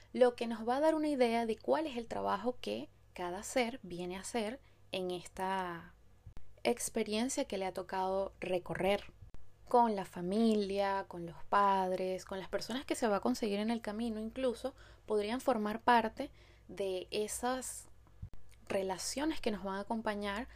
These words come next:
para poder hacer ese trabajo, porque sin relacionarnos o sin estar en contacto con otras personas, es probable que no tengamos tanto contraste para también hacer otra porción del trabajo. Así que sí, todas estas personas que te consigues en la vida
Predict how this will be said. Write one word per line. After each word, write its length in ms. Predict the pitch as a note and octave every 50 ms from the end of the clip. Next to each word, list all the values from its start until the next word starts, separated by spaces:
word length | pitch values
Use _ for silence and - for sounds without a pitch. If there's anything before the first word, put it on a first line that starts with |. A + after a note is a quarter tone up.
| - - -
para 200 | A3 A3 - -
poder 220 | - G#3 A3+ C4
hacer 220 | D#4+ - - C#4+
ese 180 | C#4+ D4 - D4
trabajo, 540 | - G#3 G3+ G#3 A3+ A#3 A3+ - - E3+ - - -
porque 260 | - G#3 - - F#3
sin 220 | F3+ - F#3 F3+
relacionarnos 880 | F3 G3+ G3+ G3+ A#3+ - - D#4 D4 C4+ A3 G3+ G3 G3 G#3+ B3 - - - - - -
o 100 | - G3+
sin 280 | F#3+ - - F#3 F3+ F3
estar 260 | E3+ - - G#3 A#3+
en 80 | C#4+ D4
contacto 420 | - D#4 D4 - C4 B3 B3 -
con 140 | - - C4
otras 200 | A#3 - A#3 -
personas, 540 | - B3 A#3 - - G#3+ G3+ G#3+ A3 - - - - - - - - -
es 140 | - -
probable 460 | - - C#4 C4+ B3+ A#3+ A#3+ B3 C4 -
que 100 | - A3
no 140 | G#3 G3+
tengamos 440 | - A#3+ A#3 A#3 A#3 A3+ A3+ A#3 -
tanto 360 | - - A3 A3 - - B3
contraste 540 | - B3 A3+ A3 A3 G#3 G3 - - - B3+
para 340 | - - G#3+ G#3 A3 B3 C4
también 640 | - - A#3 A3 A3 A3 A3+ A3 G3+ F#3+ G3+ B3+ - - - - - -
hacer 400 | - - F3+ - - F#3 - - -
otra 400 | - B3 C#4 D4 C#4+ C4+ A3+ -
porción 320 | - F#3 F3 - - F3+ F3+
del 160 | F#3 F#3+ -
trabajo. 480 | - F3+ E3 D#3+ D3 D3 - - - - - - - - - - - - - - - - -
Así 280 | G3 F#3+ - - F#3
que 140 | F3+ - D4+
sí, 200 | - - B3 - - - - - - -
todas 400 | - G3 F#3 F#3 F#3+ G#3 B3 C4+
estas 240 | C#4+ C#4 - - D#4+
personas 440 | - - D4 - - C#4 B3 G#3+ -
que 140 | - F#3 F3+
te 140 | - F3+ F3
consigues 480 | - E3 E3+ E3 - G#3 G3+ G#3 A#3
en 160 | B3+ C4+ C4+
la 80 | C#4+ D4
vida 320 | C#4+ D4+ C#4+ C4+ C#4 D#4